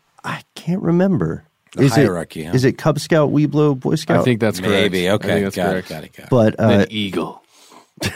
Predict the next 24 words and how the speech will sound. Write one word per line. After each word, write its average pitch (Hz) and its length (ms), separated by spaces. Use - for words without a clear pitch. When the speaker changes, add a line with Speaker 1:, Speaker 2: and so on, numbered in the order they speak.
Speaker 1:
Right. 143 460
Speaker 2:
The 101 140
coveted 113 480
Speaker 1:
Right. 95 80
Speaker 2:
Eagle. 80 340
Speaker 1:
Like 87 280
Doctor 110 360
Buzz 107 360
Rendezvous. 82 760
Speaker 2:
Isn't 127 120
there 165 120
also 160 280
Life? 92 600
Speaker 1:
Yeah. 175 140
Speaker 3:
Life 127 140
Scout? 226 440
Speaker 2:
That's 131 100
Speaker 1:
Yeah, 147 80
Speaker 2:
the 143 60
Speaker 1:
there's 131 140
Speaker 2:
big 143 80
one. 107 60
Speaker 1:
Life 123 380
after. 104 580